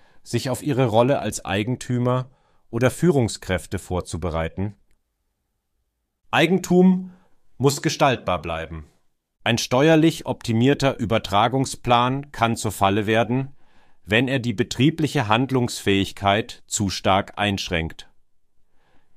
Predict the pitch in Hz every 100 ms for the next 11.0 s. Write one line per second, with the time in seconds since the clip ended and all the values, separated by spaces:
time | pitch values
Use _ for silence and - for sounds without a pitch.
0 | _ - 123 - 190 214 165 175 180 -
1 | - - - 90 143 165 - - 131 139
2 | 139 113 101 101 101 95 98 101 120 -
3 | - - - - - - 113 - 95 135
4 | 170 147 127 - - 131 - 131 139 151
5 | - - - _ _ 123 139 135 123 104
6 | 117 - 117 123 - 110 107 110 117 117
7 | 101 95 101 101 104 113 120 131 104 85
8 | 82 80 78 - - - - - - -
9 | - - - - _ 113 117 113 107 90
10 | 104 107 117 117 120 - 113 120 - -